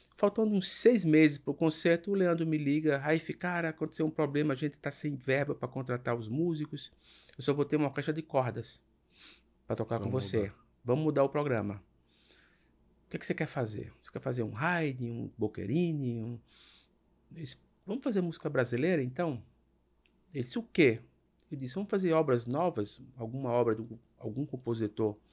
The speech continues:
Speaker 1: escrever pra gente, pra gente tocar?"
Speaker 2: Com seis meses?
Speaker 1: É. Aí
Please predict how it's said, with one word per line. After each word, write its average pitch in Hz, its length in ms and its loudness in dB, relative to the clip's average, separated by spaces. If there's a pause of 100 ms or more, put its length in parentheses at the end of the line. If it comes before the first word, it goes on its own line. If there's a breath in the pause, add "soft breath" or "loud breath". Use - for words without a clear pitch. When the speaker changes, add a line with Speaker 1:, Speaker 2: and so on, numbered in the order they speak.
(400)
Speaker 1:
escrever 123 380 4
pra 120 160 2
gente, 127 280 -4
pra 110 100 -10
gente 113 160 -8
tocar?" 127 380 -12 (360)
Speaker 2:
Com 117 160 -6
seis 123 240 2
meses? 104 420 -6 (240)
Speaker 1:
É. 90 240 -4 (1300 soft breath)
Aí 170 440 0